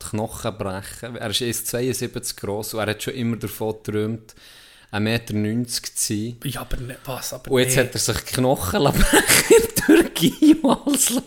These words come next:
Speaker 1: <laughs> so verdammt schmerzhaft und wie er das hat erzählt
Speaker 2: Von
Speaker 1: in diesem
Speaker 2: eins
Speaker 1: Interview.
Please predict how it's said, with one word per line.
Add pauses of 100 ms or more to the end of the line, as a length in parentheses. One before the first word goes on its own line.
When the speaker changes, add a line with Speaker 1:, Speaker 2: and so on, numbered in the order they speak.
(120)
Speaker 1:
<laughs>
so (140)
verdammt
schmerzhaft
und
wie
er
das
hat
erzählt
Speaker 2:
Von
Speaker 1:
in
diesem
Speaker 2:
eins
Speaker 1:
Interview.